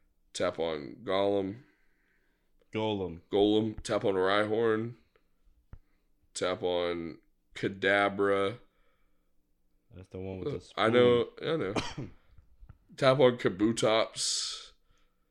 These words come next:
Speaker 1: You did it. You got nineteen out of twenty. You identified
Speaker 2: Oh.
Speaker 1: at least twelve Pokemon. You're well on your way to becoming a Pokemon master.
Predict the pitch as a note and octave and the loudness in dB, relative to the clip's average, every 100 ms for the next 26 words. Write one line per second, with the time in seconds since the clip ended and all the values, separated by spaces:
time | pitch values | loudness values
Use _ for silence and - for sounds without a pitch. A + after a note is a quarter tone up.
0 | _ - - - B2 B2+ C#3+ A2+ A2 A#2 | _ -20 -18 -2 2 6 6 6 4 4
1 | A#2+ A2+ A#2+ A#2+ B2 A#2 A#2 A2 - D3 | 4 4 0 0 0 2 0 -2 -8 -2
2 | B2+ A#2 G2 F#2+ G#2+ A2 A2+ A2+ A2+ G#2+ | 0 0 -2 0 0 2 2 2 2 2
3 | A#2+ A#2 A#2 A2 A2 A2+ A#2 A2 G#2+ G#2+ | 0 0 2 2 2 0 0 -2 -2 0
4 | G2+ G2+ G2+ G#2 G#2 G2+ G2 G2 F#2+ F#2+ | -2 0 0 2 2 0 0 0 -2 -4
5 | G#2+ F#2+ F#2+ F#2+ E2+ F#2 F2 D#2+ C#2 - | -4 -4 -4 -4 -6 -8 -8 -10 -12 -18